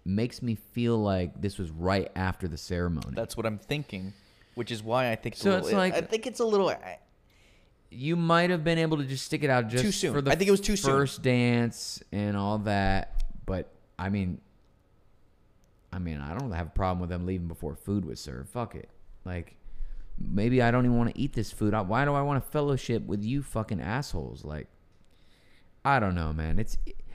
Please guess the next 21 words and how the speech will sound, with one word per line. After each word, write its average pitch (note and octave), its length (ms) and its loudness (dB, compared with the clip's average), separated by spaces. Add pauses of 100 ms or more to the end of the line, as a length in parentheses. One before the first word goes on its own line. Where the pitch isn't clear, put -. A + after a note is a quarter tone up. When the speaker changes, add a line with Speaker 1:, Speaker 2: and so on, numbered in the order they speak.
Speaker 1:
at C3+ 160 2
the G3 80 6
end A3+ 80 4
of G#3 60 4
the D#3+ 80 6
day, A#2+ 460 4 (800)
this, - 200 -8
this F#3+ 260 2
is - 60 -4
the G2+ 100 4
real G2+ 260 4
story. D#2 380 -6
At G#2 140 -2
the - 140 -4
end E3 120 0
of D3+ 60 -2
the A#2 80 -4
day, G#2 360 0 (380)
this C#3+ 220 -6
is F3 160 -6
fucking G#2+ 580 -2